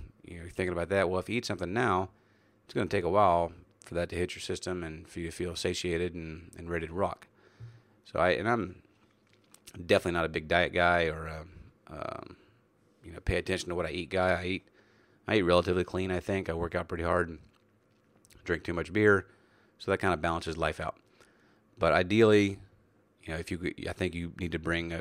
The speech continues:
a good mix, bring some protein, some carbs, some fats. The best case scenario is real food. If you could bring some, you know, meat, some sandwich meat, cheese, and, and fruit or something, that's the ideal situation.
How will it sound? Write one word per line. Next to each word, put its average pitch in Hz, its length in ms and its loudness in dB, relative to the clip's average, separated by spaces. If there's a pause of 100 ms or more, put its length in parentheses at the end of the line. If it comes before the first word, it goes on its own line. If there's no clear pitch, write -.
a 85 60 -8
good 82 220 0
mix, 87 260 -2
bring 82 220 -10
some 87 140 -10
protein, 90 400 -2
some - 160 -8
carbs, 87 400 2
some 87 100 -10
fats. 90 460 0 (760)
The - 80 -8
best 95 320 4
case 107 240 4
scenario 107 440 2
is 87 180 -4
real 101 220 4
food. 87 320 0 (640)
If - 120 -12
you 87 60 -2
could 82 160 -4
bring 87 180 0
some, 85 320 -8 (160)
you - 80 -14
know, 85 140 -10
meat, 85 400 -4
some 80 360 -8
sandwich 87 360 -2
meat, 87 260 -2
cheese, 87 380 -4
and, 80 240 -8 (200)
and - 140 -12
fruit - 300 0
or - 40 -8
something, 85 360 -6
that's 87 220 -6
the 64 120 -4
ideal 90 380 -2
situation. 85 560 -8